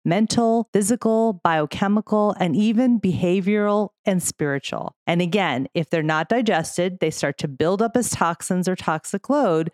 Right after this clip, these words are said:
which then lead to symptoms, illness, and chronic diseases. So let me illustrate what I'm talking about with an example from my own life. You know, I remember a few years ago, I was driving to work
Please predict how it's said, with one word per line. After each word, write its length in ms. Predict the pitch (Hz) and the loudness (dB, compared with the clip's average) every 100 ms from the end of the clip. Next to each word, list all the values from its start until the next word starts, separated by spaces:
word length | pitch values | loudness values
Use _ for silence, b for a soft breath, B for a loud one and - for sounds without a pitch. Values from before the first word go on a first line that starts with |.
| _ | _
which 280 | 165 170 - | -2 -2 -2
then 300 | 175 170 196 | -2 0 2
lead 180 | 185 180 | 0 0
to 140 | 151 | -4
symptoms, 720 | - 202 208 - 214 208 202 - | -2 0 0 0 0 0 -2 -2
illness, 480 | 175 165 165 160 - | -2 0 0 -2 -2
and 100 | 175 | -6
chronic 360 | - 143 135 - | -4 -4 -4 -4
diseases. 720 | 160 190 262 190 135 143 - _ | -2 2 2 2 -2 -4 -12 _
So 200 | - 233 | -2 0
let 240 | 214 254 294 | 2 2 4
me 160 | 302 | 2
illustrate 560 | 208 208 - 185 170 170 | 2 0 0 0 0 0
what 200 | 175 180 | 0 2
I'm 140 | 196 | 0
talking 420 | - 165 156 160 | 0 -2 0 -2
about 280 | 151 151 147 | 0 0 0
with 340 | 185 185 185 202 | 0 0 0 -2
an 80 | |
example 720 | 190 175 185 196 202 214 226 | 0 0 0 0 0 0 0
from 380 | - - 175 170 | -2 -2 0 2
my 180 | 165 135 | 0 0
own 220 | 151 147 | 0 0
life. 340 | 107 71 - - | -2 -4 -10 -4
You 100 | 185 | -2
know, 60 | 156 | 0
I 120 | 196 | 2
remember 400 | 220 240 240 269 | 2 2 2 2
a 60 | |
few 200 | - 202 | 2 0
years 300 | 185 165 156 | 2 2 0
ago, 200 | 151 156 | 0 0
I 220 | 147 151 160 | 2 2 0
was 160 | 165 | 0
driving 380 | - 165 170 190 | 2 2 2 0
to 120 | 190 | -2
work 280 | 151 147 | 0 -2